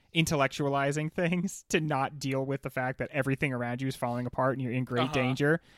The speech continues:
Speaker 1: Like, "No, I'm not in great danger. I'm studying this culture." <laughs> D-, don't worry, dude. That'll totally save you. Um, who is the worst? Who's the worst in the movie?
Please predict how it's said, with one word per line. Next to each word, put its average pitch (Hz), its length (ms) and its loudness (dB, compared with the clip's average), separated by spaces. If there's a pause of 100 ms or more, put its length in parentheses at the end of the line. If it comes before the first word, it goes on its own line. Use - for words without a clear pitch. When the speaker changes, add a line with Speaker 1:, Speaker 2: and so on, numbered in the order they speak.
(140)
Speaker 1:
Like, 269 100 2
"No, 294 60 6
I'm 247 160 8
not 185 140 6
in 139 80 2
great 127 200 4
danger. 139 480 2
I'm 277 140 0
studying 214 500 6
this 220 160 8
culture." 147 540 6 (140)
<laughs> - 160 -10
D-, 214 760 4
don't 262 220 12
worry, 170 180 12
dude. 151 240 8
That'll 185 220 8
totally 151 420 6
save 135 340 -2
you. 123 240 -4 (720)
Um, 165 600 10 (320)
who 294 200 12
is 262 120 10
the 220 80 12
worst? 180 360 8
Who's 202 100 4
the 202 100 10
worst 156 540 4
in 151 60 2
the 139 80 0
movie? 127 440 0